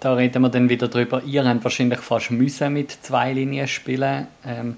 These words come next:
um es wie irgendwie vorantreiben, um können standhalten. Ähm, und, und habt wahrscheinlich wie auch am Schluss eben das Glück vom Tüchtigen hat euch am Schluss gefehl-,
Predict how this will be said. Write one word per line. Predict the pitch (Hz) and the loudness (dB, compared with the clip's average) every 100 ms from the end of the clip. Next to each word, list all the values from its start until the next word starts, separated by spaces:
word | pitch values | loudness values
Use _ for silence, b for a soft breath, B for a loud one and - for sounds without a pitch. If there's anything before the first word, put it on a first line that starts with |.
| - | -4
um | 123 | -4
es | 113 120 | -4 0
wie | 123 131 135 127 B B B B B B - | 2 4 2 -2 B B B B B B -10
irgendwie | 131 113 117 117 | -6 -2 0 2
vorantreiben, | 123 113 120 139 - 127 131 135 131 - | 4 6 6 4 2 2 2 0 -2 -2
um | 120 | 0
können | 123 117 | 0 0
standhalten. | - 117 123 - 127 131 123 - 135 143 - | 0 -2 -2 2 2 2 0 0 0 -2 -12
Ähm, | 107 123 117 117 110 117 131 | -12 -10 -6 -6 -6 -8 -6
und, | 117 113 - - | -6 -6 -10 -10
und | 135 117 110 - | -6 -4 -6 -8
habt | - 127 127 | 2 4 6
wahrscheinlich | 127 - 135 127 127 | 4 4 4 4 4
wie | 139 | 2
auch | 147 139 139 | 6 8 8
am | 127 | 6
Schluss | 123 139 143 - | 4 2 2 0
eben | 139 131 | -2 -2
das | 127 - | -2 -2
Glück | 135 - | -2 -2
vom | 127 110 | -4 -4
Tüchtigen | - 135 - 123 123 | -2 -4 -4 0 0
hat | 120 120 | 0 -2
euch | 120 | -2
am | 117 | -2
Schluss | - 120 - | -4 -6 -6
gefehl-, | - 117 120 | -8 -6 -4